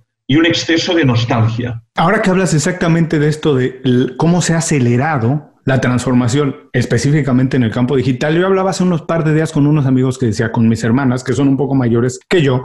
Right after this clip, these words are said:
Speaker 2: acostumbrarnos de hablar por teléfono a escribirnos un mensaje de texto tomó algún tiempo. Pero ahora acostumbrarnos de men-, enviarnos un mensaje de texto a hacer las videollamadas fue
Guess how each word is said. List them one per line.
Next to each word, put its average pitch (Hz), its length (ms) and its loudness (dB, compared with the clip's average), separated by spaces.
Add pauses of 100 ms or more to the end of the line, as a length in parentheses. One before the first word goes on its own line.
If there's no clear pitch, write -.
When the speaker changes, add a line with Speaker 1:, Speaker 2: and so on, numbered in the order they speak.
(120)
Speaker 2:
acostumbrarnos 165 760 2
de 156 80 0
hablar 143 300 -2
por 135 180 -2
teléfono 117 640 0
a 127 100 0
escribirnos 139 560 0
un 139 120 2
mensaje 127 440 0
de 123 100 0
texto 135 380 -4
tomó 117 240 2
algún 120 280 0
tiempo. 110 340 -2 (220)
Pero 147 200 2
ahora 185 300 0
acostumbrarnos 147 720 0
de 147 80 0
men-, 123 400 0
enviarnos 139 540 0
un 139 80 2
mensaje 135 360 0
de 117 140 0
texto 131 500 -4
a 170 260 0
hacer 147 300 0
las 113 320 -2
videollamadas 110 880 0
fue 131 340 -2